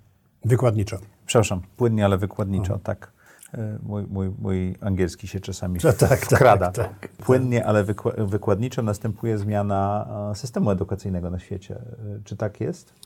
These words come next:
Speaker 2: To byłaby moja teza. No studia, pytanie, czy studia są aż tak ważne, jak były pięćdziesiąt lat temu na przykład, bo ta wiedza jest bardziej dostępna raczej.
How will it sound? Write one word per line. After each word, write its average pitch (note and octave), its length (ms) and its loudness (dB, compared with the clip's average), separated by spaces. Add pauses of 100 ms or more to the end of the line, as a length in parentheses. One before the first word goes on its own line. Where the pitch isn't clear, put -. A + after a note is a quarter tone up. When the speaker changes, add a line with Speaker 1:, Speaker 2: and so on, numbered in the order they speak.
(240)
Speaker 2:
To A#2 100 2
byłaby A2 280 6
moja G2 240 2
teza. F2+ 380 -4 (1000)
No A2+ 60 -6
studia, D3 360 2
pytanie, F#3 340 0
czy E3 140 -4
studia D#3 300 -2
są C#3+ 200 -6
aż C3+ 140 -6
tak B2+ 220 0
ważne, B2 400 4
jak A2 160 0
były G#2+ 360 0
pięćdziesiąt G#2 500 -6
lat A2 180 -8
temu F#2 280 -6
na F2+ 100 -6
przykład, - 380 -8
bo G#2 120 -8
ta G#2 180 -6
wiedza G2+ 260 -4
jest G2+ 120 -4
bardziej G2+ 300 -2
dostępna A#2 540 -4
raczej. F#2+ 260 -6